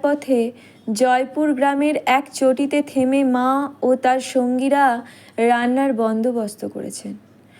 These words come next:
উনুন থেকে ভাতের হাঁড়ি নামাবার সময় মাটির হাঁড়ি ভেঙে সব ভাত চারিদিকে ছড়িয়ে গেল।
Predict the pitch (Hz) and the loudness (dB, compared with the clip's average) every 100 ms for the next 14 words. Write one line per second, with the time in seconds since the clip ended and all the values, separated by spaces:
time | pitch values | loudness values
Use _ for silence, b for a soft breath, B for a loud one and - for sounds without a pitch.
0 | B B - 294 320 339 330 339 349 277 | B B -6 0 2 0 0 0 0 0
1 | 285 277 320 302 311 320 294 269 294 302 | 0 2 2 2 2 2 2 2 2 4
2 | 311 302 311 294 302 311 277 254 254 302 | 2 0 -2 0 2 2 2 2 0 0
3 | 285 285 302 269 269 285 277 262 247 220 | 0 0 0 2 2 0 0 2 2 0
4 | 226 262 269 - 233 220 233 240 254 - | 0 0 0 0 0 0 -2 -2 -4 -4
5 | 202 196 208 196 - 208 | -6 -4 -6 -8 -10 -12